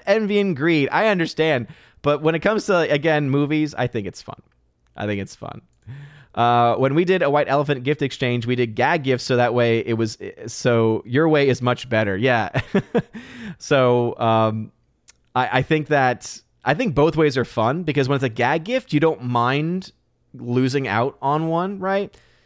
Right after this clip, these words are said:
So, yeah. But this, this should be fun. It is international, so I will,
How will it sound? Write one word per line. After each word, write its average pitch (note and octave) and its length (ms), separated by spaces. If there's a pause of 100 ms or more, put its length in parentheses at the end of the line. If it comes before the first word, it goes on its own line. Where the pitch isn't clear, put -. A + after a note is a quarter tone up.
(140)
So, G#2+ 460 (1000)
yeah. F#2+ 220 (320)
But C3 80
this, E3 160
this E3 180
should E3 180
be C#3+ 120
fun. G#2+ 320
It D3 100
is F3+ 160
international, E3 640
so A#2+ 340
I B2 140
will, C3 400